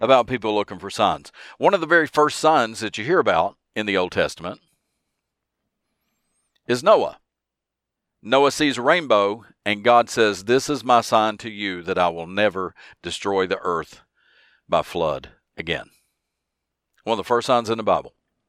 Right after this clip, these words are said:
Gideon, the guy for whom all the Bibles in your hotel room are named, said, "If I have found favor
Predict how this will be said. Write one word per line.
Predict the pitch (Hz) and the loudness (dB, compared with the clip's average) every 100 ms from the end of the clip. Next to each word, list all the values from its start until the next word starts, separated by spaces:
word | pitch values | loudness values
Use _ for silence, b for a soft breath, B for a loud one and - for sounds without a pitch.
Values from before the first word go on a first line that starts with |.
| _ _ _ _ _ _ _ _ - | _ _ _ _ _ _ _ _ 4
Gideon, | 226 165 82 - _ _ _ _ _ _ _ _ - | 6 6 2 -12 _ _ _ _ _ _ _ _ -2
the | 127 | 2
guy | 139 139 120 117 143 - _ | 4 6 6 4 0 -10 _
for | - 156 160 | -4 2 2
whom | 147 175 123 107 151 - _ - | 4 0 -2 -4 -10 -12 _ 2
all | 127 131 | 4 4
the | |
Bibles | 117 143 156 135 120 | 4 4 6 2 0
in | 120 | -2
your | 113 | 0
hotel | 110 110 156 175 | 0 2 4 4
room | 120 98 92 | 4 -4 -4
are | |
named, | 90 82 76 - - _ _ _ _ _ _ _ _ _ _ _ | -6 -6 -8 -16 -20 _ _ _ _ _ _ _ _ _ _ _
said, | - 185 151 80 - _ _ _ _ _ _ _ _ B B B | 0 6 6 4 -6 _ _ _ _ _ _ _ _ B B B
"If | 123 147 | 2 4
I | 147 | 4
have | 143 123 | 4 2
found | 131 120 104 | 2 2 0
favor | - 156 120 73 - | 0 0 0 -8 -18